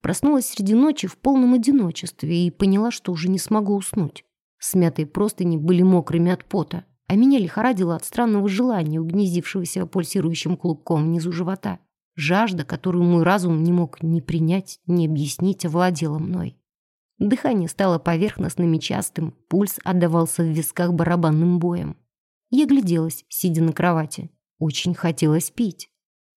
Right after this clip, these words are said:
Интересно, а кто меня раздел? Смутно вспомнились Нибас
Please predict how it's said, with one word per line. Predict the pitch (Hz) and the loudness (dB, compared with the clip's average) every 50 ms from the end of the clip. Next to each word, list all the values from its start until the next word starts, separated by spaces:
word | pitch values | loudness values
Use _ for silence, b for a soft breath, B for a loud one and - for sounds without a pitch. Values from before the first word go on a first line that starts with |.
| _ _ - | _ _ -2
Интересно, | 165 165 165 156 - - 208 196 190 175 - - 190 180 175 | 0 0 0 0 0 0 2 2 2 2 2 2 2 2 2
а | 165 | 2
кто | - - - 180 | 0 -2 0 2
меня | 180 190 190 196 208 | 4 4 6 4 4
раздел? | 226 240 240 254 254 277 311 285 196 165 - _ _ _ _ _ _ _ _ _ _ _ _ | 4 2 2 0 2 2 2 0 0 -4 -8 _ _ _ _ _ _ _ _ _ _ _ _
Смутно | - - - - 160 175 233 - - 277 269 | -14 -8 -4 0 2 2 2 2 0 0 0
вспомнились | 269 - - - - 185 226 254 262 240 220 214 - - - | -2 -6 -8 -2 0 2 4 4 4 4 4 2 2 0 0
Нибас | 170 165 185 190 185 220 - | 2 2 2 2 0 -2 -6